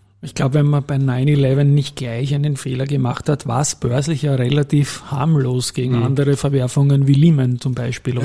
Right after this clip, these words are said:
Speaker 1: oder
Speaker 2: war ein
Speaker 1: so.
Speaker 2: Glück, dass
Speaker 1: Ja.
Speaker 2: man gar nicht verkaufen konnte. Das
Speaker 1: Genau,
Speaker 2: war,
Speaker 1: man war
Speaker 2: also
Speaker 1: dann
Speaker 2: das
Speaker 1: in
Speaker 2: war
Speaker 1: das,
Speaker 2: wirklich
Speaker 1: das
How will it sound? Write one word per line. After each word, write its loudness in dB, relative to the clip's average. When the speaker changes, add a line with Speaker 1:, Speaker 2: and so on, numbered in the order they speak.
Speaker 1:
oder 0
Speaker 2:
war 2
ein 6
Speaker 1:
so. 2
Speaker 2:
Glück, 2
dass -2
Speaker 1:
Ja. 2
Speaker 2:
man 2
gar 2
nicht 0
verkaufen -6
konnte. -10
Das -14
Speaker 1:
Genau, 2
Speaker 2:
war, 0
Speaker 1:
man 2
war 2
Speaker 2:
also 4
Speaker 1:
dann 4
Speaker 2:
das 2
Speaker 1:
in 0
Speaker 2:
war 2
Speaker 1:
das, -6
Speaker 2:
wirklich -6
Speaker 1:
das -2